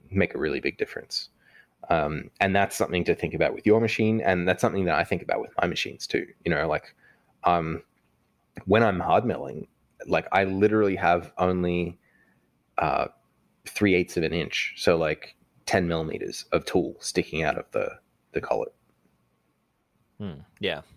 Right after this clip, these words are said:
Speaker 2: Yeah, that makes complete
Speaker 1: Yeah.
Speaker 2: sense. Yeah. Okay, well, we've had, uh,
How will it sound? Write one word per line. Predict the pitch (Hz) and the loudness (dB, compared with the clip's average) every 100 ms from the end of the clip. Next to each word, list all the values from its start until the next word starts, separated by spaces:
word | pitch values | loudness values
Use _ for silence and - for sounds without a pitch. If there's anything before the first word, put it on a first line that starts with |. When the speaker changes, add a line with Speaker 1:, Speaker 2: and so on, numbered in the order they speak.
| _ _ _ _ | _ _ _ _
Speaker 2:
Yeah, | - 160 | -2 0
that | 117 | -2
makes | 123 - | -6 -8
complete | - 104 104 - | -8 -6 -4 -2
Speaker 1:
Yeah. | - | -2
Speaker 2:
sense. | - - - _ | -2 -6 -12 _
Yeah. | 78 73 - _ _ - - - - - - - - _ - | -6 -6 -8 _ _ -20 -20 -20 -18 -18 -18 -20 -20 _ 0
Okay, | 262 - 175 | 2 2 0
well, | 233 269 | 0 -2
we've | 262 240 | -2 -4
had, | 247 240 113 - - _ _ | -2 0 -2 -6 -16 _ _
uh, | - | -6